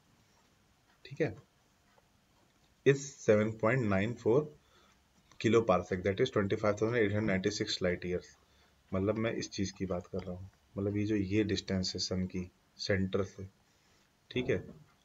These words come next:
और जो ये राउंड लगा रहा है, तो यहाँ पे सन की बात हो रही है, with a speed of two hundred twenty kilometer per second, it takes the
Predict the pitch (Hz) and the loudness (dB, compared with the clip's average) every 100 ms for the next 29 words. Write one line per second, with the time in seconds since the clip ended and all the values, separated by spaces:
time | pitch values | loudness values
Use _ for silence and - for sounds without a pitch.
0 | _ 107 98 113 117 123 98 98 113 131 | _ -2 0 2 4 4 4 2 2 2
1 | 131 131 131 135 139 160 160 _ _ _ | 4 4 4 2 0 -2 -6 _ _ _
2 | _ _ _ _ _ _ _ _ _ _ | _ _ _ _ _ _ _ _ _ _
3 | _ _ _ _ _ _ _ _ _ _ | _ _ _ _ _ _ _ _ _ _
4 | _ _ _ - - - 104 101 113 120 | _ _ _ -4 -4 -4 -4 -2 -2 -2
5 | - 117 120 117 113 110 110 110 120 165 | -2 -2 2 4 4 4 4 4 4 2
6 | - - _ - 113 117 - 120 123 - | -2 -20 _ 0 2 2 0 0 0 2
7 | 120 117 120 107 113 117 113 110 113 113 | 0 2 2 2 0 -2 -2 -2 2 2
8 | - 123 117 117 113 113 117 | 2 -2 -2 2 0 2 0